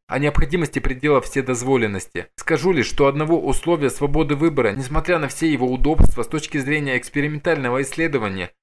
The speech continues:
все-таки недостаточно для того, чтобы научить человека считаться с другими людьми, с их потребностями и желаниями. Оно не поможет человеку научиться предвидеть возможные неблагоприятные последствия удовлетворения того или иного желания.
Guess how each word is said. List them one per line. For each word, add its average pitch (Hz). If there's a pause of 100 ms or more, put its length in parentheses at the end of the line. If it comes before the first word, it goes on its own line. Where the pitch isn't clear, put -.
(140)
все-таки 160
недостаточно 151
для 135
того, 170
чтобы 143
научить 147
человека 147 (260)
считаться 160
с 120
другими 135
людьми, 104 (480)
с -
их -
потребностями 151
и 127
желаниями. 131
Оно 156
не 165
поможет 151
человеку 131
научиться 143
предвидеть 139
возможные 127
неблагоприятные 147
последствия 131
удовлетворения 135
того 123
или 110
иного 131
желания. 101